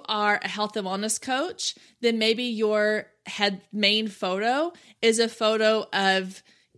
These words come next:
healthy fruits and vegetables, or it's a photo of you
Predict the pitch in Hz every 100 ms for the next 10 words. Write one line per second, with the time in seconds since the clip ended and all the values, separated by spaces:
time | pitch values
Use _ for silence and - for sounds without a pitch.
0 | _ 220 254 254 254 262 240 214 - 202
1 | 190 - - 170 - - - - - _
2 | _ _ 214 208 208 202 202 - 214 208
3 | 214 214 233 233 254 262 247 220 208 254
4 | 269 214 202 208